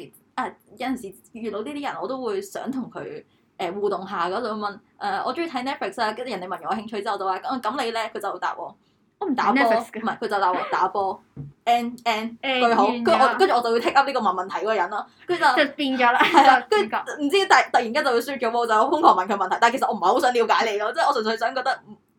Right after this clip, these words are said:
Speaker 1: 唔，唔好喺，唔好等個對話喺呢度 end，咁好似好尷尬噉。
Speaker 2: 啊，都係。
Speaker 1: 即係我覺得你仲有機會可以搶救下嘅，即係，跟住但係幾句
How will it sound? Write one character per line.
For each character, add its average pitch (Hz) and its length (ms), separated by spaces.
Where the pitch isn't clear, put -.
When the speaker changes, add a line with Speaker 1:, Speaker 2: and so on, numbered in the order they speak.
Speaker 1:
唔， - 80
唔 202 220
好 - 80
喺， 247 120
唔 226 100
好 226 140
等 254 100
個 247 80
對 196 180
話 180 200
喺 196 40
呢 220 60
度 202 240
end， 202 140
咁 208 40
好 208 160
似 190 100
好 185 60
尷 175 280
尬 175 240
噉。 247 40
Speaker 2:
啊， 214 380
都 - 80
係。 - 20
Speaker 1:
即 339 60
係 285 40
我 285 60
覺 294 60
得 320 100
你 269 80
仲 220 160
有 208 80
機 269 180
會 240 80
可 233 80
以 226 40
搶 190 160
救 202 280
下 180 220
嘅， 180 180
即 330 60
係， 349 240
跟 370 100
住 - 40
但 277 120
係 277 200
幾 277 140
句 311 160